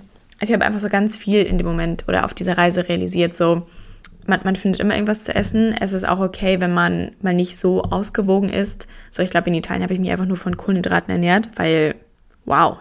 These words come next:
die italienische Ernährung, <laughs> schwierig manchmal. Ähm, aber es war, es war toll, ne? Möchte ich mich gar nicht beschweren.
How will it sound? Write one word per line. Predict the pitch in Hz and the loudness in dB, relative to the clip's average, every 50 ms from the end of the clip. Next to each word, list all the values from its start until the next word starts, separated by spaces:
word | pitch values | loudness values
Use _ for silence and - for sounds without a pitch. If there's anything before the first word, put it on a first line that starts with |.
| - | -6
die | - | -6
italienische | - - 175 165 175 175 175 - - | -2 0 0 0 2 0 0 0 -2
Ernährung, | - 180 180 170 170 170 165 220 220 - - 302 269 - - - | -2 0 0 0 0 0 0 0 0 2 2 2 2 0 -2 -8
<laughs> | - - - - - - _ - | -8 -10 -10 -10 -14 -16 _ -10
schwierig | - - - 180 220 190 175 175 | -6 -2 2 4 4 4 4 2
manchmal. | 175 156 170 - 196 196 247 240 - - - - - - - - - - | 0 -2 0 2 2 2 2 2 -2 -10 -14 -14 -14 -14 -12 -8 -2 2
Ähm, | 202 208 208 202 196 196 185 180 185 196 196 - - | 4 4 6 6 4 4 2 2 0 -2 -6 -6 -2
aber | - 190 | 2 2
es | 180 - - | 2 2 2
war, | - - - - - - | 0 -2 -2 -4 -6 -10
es | - 185 - | -6 -2 -2
war | 165 | -2
toll, | - - 196 165 - | 0 2 0 0 2
ne? | - 170 208 240 233 233 | 2 2 2 0 0 -2
Möchte | 202 180 180 - - | -2 -4 -4 -4 -4
ich | 180 | -4
mich | 175 175 - | -4 -4 -2
gar | - 175 160 | 0 0 0
nicht | 170 175 | -2 -4
beschweren. | - 165 - - - 170 180 214 254 | -6 -6 -4 -2 0 0 0 0 0